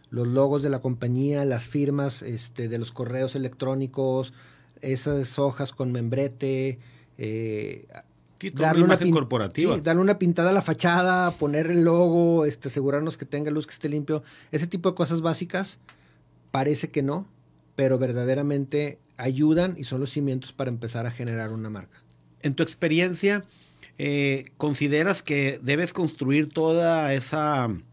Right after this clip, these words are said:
Speaker 2: estructura o ese staff al interior? ¿O sí sería recomendable, viable, contratar los servicios, eh, de un externo, de una agencia de marketing digital o de alguien que haga este tema de,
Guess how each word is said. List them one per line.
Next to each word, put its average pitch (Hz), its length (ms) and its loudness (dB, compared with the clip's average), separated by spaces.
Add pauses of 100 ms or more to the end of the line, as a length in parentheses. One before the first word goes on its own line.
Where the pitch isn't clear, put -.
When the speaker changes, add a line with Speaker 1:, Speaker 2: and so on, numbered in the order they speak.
(340)
Speaker 2:
estructura 143 800 2
o 131 80 2
ese 131 140 -2
staff 143 400 -2 (120)
al 120 180 0
interior? 127 600 2 (460)
¿O 127 160 4
sí 143 200 -2
sería 151 300 2
recomendable, 127 680 0
viable, 135 420 2
contratar 120 460 -2
los 135 140 0
servicios, 123 640 -2 (360)
eh, 113 340 0
de 110 120 2
un 123 180 4
externo, 131 500 2
de 127 60 2
una 131 140 2
agencia 127 340 -2
de 123 100 0
marketing 113 440 -4
digital 120 580 0
o 117 80 0
de 104 140 -2
alguien 113 340 -2
que 110 140 -4
haga 110 240 -4
este 110 240 -6
tema 110 320 -4
de, 95 260 -6